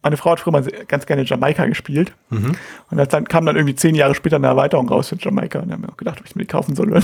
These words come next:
Speaker 1: nicht. <laughs> Aber ich
Speaker 2: Okay.
Speaker 1: dachte, ah, die Chance, dass ich es nochmal auf den Tisch kriege, ist relativ gering. Also
Speaker 2: Ja.
Speaker 1: ich weiß nicht, ob sie immer noch Lust dazu hat. Und dann gleich,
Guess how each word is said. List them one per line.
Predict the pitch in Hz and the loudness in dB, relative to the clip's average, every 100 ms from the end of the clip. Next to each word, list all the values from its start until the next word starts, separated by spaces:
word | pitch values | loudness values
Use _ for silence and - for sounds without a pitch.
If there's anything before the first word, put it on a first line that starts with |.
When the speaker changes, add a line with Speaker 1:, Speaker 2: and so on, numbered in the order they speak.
| - | 2
Speaker 1:
nicht. | 190 - | -2 -2
<laughs> | - | 0
Aber | 190 | 2
ich | |
Speaker 2:
Okay. | 147 - 214 | 2 4 2
Speaker 1:
dachte, | 165 - - 262 214 | 2 -2 -2 0 0
ah, | 156 175 | 2 2
die | 175 | 2
Chance, | - 214 254 226 | 4 6 6 4
dass | |
ich | 202 | 4
es | |
nochmal | 214 185 | 4 4
auf | |
den | 180 143 | 4 4
Tisch | 190 - | 4 4
kriege, | - - | 0 2
ist | 147 131 131 | 2 2 2
relativ | 135 139 139 - | 4 2 0 -4
gering. | 147 135 139 143 135 | -2 0 2 2 2
Also | 127 120 | 0 0
Speaker 2:
Ja. | 107 | 0
Speaker 1:
ich | |
weiß | 139 | 0
nicht, | 147 | -2
ob | 139 | -6
sie | - | -4
immer | 143 | -4
noch | 139 | -2
Lust | 165 147 170 | -2 -2 -2
dazu | - 151 | 2 2
hat. | 147 - - 233 175 | 2 -2 -8 -8 -6
Und | 143 127 | -2 0
dann | 139 147 - - | 0 0 -8 -10
gleich, | - 131 165 - | -2 0 0 -2